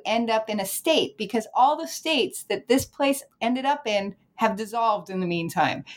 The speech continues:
The Habsburg Empire, gone. <laughs> The, the Kingdom of Italy, gone. Uh, Yugoslavia, gone.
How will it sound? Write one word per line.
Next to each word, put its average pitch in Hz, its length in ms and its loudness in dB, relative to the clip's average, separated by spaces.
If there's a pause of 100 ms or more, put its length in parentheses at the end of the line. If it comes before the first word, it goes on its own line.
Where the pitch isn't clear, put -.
(120)
The 180 60 -2
Habsburg 220 400 4
Empire, 294 560 0
gone. 240 520 2 (220)
<laughs> 466 80 10 (360)
The, 311 280 4 (160)
the 262 100 0
Kingdom 262 320 0
of 302 120 4
Italy, 294 460 0 (160)
gone. 247 520 2 (380)
Uh, 233 300 2
Yugoslavia, 339 760 0 (260)
gone. 269 460 4